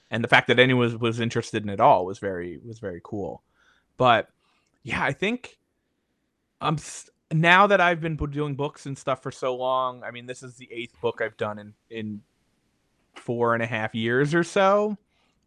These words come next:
I'm very, I'm very cognizant of now shooting things vertically <laughs> for spread, uh, for, for page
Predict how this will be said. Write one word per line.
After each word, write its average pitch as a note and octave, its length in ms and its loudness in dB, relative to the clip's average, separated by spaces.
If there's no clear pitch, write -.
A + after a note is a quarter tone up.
I'm D3 180 4
very, C#3 880 4
I'm C#3+ 160 -4
very E3+ 760 0
cognizant C#3 720 2
of A#2 500 -6
now B2+ 360 -2
shooting C#3+ 400 -4
things C#3+ 240 -6
vertically C3+ 440 0
<laughs> - 20 2
for F#3+ 160 -2
spread, D3 640 -2
uh, D3 160 4
for, C#3+ 400 -2
for C#3+ 280 -6
page D3+ 520 -4